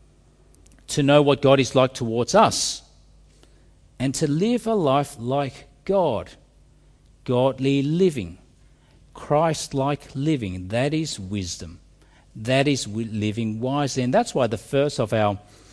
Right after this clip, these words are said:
of our values as a church is God-centered lives. Not a big head, but a big heart and a life that reflects that. And so today,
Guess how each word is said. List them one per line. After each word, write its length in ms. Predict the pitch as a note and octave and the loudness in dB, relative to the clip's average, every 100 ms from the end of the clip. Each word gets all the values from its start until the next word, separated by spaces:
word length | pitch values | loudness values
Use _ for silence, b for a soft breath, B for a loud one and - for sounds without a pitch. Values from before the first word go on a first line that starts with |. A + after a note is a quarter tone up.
| B B | B B
of 200 | A2 G2+ | -8 -4
our 120 | A2 | -4
values 540 | G2+ G#2+ F3 A3 G#2+ G#2 | -4 -2 0 0 -4 -6
as 140 | F2 | -8
a 60 | F2 | -10
church 340 | - G2+ - | -8 -8 -6
is 240 | B2 - - b b b - | -8 -10 -14 b b b 0
God-centered 1040 | C3 C3 C3+ C3 - - B2+ A2 B2+ B2 - | 4 4 2 -2 -6 -4 -4 -4 -8 -8 -8
lives. 920 | B2 D3 C#3 G2 E2 D2 - - - - _ _ _ b b b | -2 0 0 -4 -6 -10 -8 -6 -8 -14 _ _ _ b b b
Not 200 | G#2 A2+ | -2 -2
a 40 | F#2+ | 0
big 340 | - A#2 A#2 | 2 2 0
head, 420 | - A#2+ D3+ F#3 | -2 2 2 0
but 140 | - A2+ | -2 -2
a 40 | |
big 300 | - C#3 C#3 | 0 0 0
heart 480 | B2+ C#3 D3 A3+ - b b b | -6 -4 -2 -2 -6 b b b
and 180 | B2+ B2+ | -2 0
a 60 | |
life 400 | A#2 A#2 A#2 B2+ | 2 2 2 0
that 180 | - A#2 | -4 -4
reflects 600 | A2+ A2 - G2+ F#2 - | -4 -6 -4 -4 -4 -8
that. 200 | F#2 D#2+ - _ _ _ _ _ b b b b b b | -10 -12 -16 _ _ _ _ _ b b b b b b
And 100 | G3+ | -4
so 320 | - A#3+ C4+ | -2 0 0
today, 600 | C4 - G#3+ D#3 F#2 F2 | -2 -2 0 0 0 -6